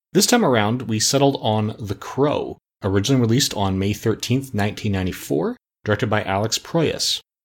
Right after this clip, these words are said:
So the executive summary of the plot is that Eric Draven and his wife were attacked.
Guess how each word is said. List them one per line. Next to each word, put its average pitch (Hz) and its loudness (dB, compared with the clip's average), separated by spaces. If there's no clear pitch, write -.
So - -10
the 123 2
executive 143 4
summary 113 2
of 92 2
the 90 -4
plot - -6
is 90 -2
that 85 0
Eric 110 0
Draven 95 0
and 92 -6
his 90 -4
wife 90 -4
were 95 -4
attacked. - -6